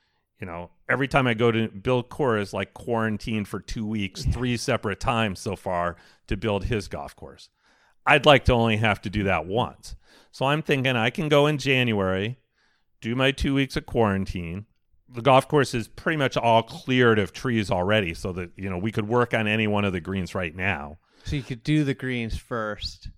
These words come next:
Speaker 1: Yeah. I'm thinking I can shape everything I wanna shape in, like, two months and just G P S it all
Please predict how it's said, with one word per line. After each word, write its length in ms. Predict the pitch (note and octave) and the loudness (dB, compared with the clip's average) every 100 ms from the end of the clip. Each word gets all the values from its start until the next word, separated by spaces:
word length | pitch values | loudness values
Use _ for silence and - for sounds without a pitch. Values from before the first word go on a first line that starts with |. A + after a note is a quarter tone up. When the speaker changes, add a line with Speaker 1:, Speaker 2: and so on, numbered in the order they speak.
| _ - | _ 0
Speaker 1:
Yeah. 260 | B2+ D#2 - | 0 0 -2
I'm 160 | C#3 F3 | 0 2
thinking 280 | G3 E3+ D3+ | 4 6 8
I 140 | C#3+ | 8
can 180 | D3+ F#3 | 6 0
shape 480 | D3 - F3 D#3+ D3 | 0 0 4 4 6
everything 480 | C#3+ D3+ D3+ E3 D#3+ | 4 4 4 4 6
I 100 | D#3 | 6
wanna 260 | D3+ D3 | 6 4
shape 520 | C3 - D3 B2+ A2+ - - | 2 4 6 6 4 -2 0
in, 200 | A#2 A2 | 0 2
like, 280 | G#2+ G#2+ - | 0 -2 -4
two 240 | - D3+ | -4 0
months 600 | B2+ G#2+ F#2 G2 - - _ _ _ _ _ | 0 0 -2 -8 -16 -20 _ _ _ _ _
and 680 | A2+ A#2+ A#2+ A#2 A2+ G#2+ - - - - - - - _ _ | -2 2 4 4 2 0 -4 -14 -20 -20 -20 -20 -20 _ _
just 320 | - B2+ A2 | -2 -2 -2
G 240 | F#2 B2 C#3 | -6 -4 -2
P 200 | C3+ C3 | 2 4
S 200 | F3 C3+ | 4 2
it 120 | G#2 | 0
all 640 | G2 F#2 G2 G2+ B2 | 2 4 4 2 -2